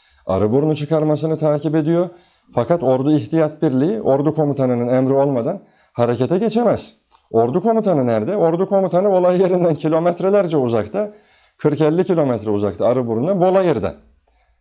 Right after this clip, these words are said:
Ee, oraya sahte bir düşman çıkarması var, onu gözetlemekle meşgul. E, sahte çıkarmayı asıl çıkarma zannediyor. Ulaşılamıyor ordu komutanına. Kolordu komutanı Esat Paşa onun yanına gidiyor. Liman von Sanders, e, dürbünle gözetlemekte olduğu mevziden Esat Paşa'yı da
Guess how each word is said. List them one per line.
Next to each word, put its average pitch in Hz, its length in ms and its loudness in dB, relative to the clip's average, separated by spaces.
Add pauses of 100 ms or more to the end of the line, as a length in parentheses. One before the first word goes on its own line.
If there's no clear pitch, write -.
(140)
Ee, 110 400 2
oraya 151 320 2
sahte 151 400 0
bir 143 140 0
düşman 139 320 -2
çıkarması 120 520 -2
var, 208 100 2
onu 190 220 2
gözetlemekle 113 680 -2
meşgul. 90 380 -4 (680)
E, - 80 -4
sahte 151 340 0
çıkarmayı 151 440 0
asıl 147 280 0
çıkarma 113 400 -2
zannediyor. 92 600 -2 (520)
Ulaşılamıyor 160 600 2
ordu 113 320 -2
komutanına. 98 560 -2
Kolordu 143 440 0
komutanı 139 380 0
Esat 139 320 -2
Paşa 147 220 -2
onun 127 180 2
yanına 127 380 0
gidiyor. 113 400 -2 (560)
Liman 139 360 2
von 135 140 2
Sanders, 131 500 -2
e, - 40 -12 (400)
dürbünle 127 440 0
gözetlemekte 123 680 -2
olduğu 117 260 0
mevziden 117 500 0
Esat 117 320 -4
Paşa'yı 113 320 0
da 110 140 0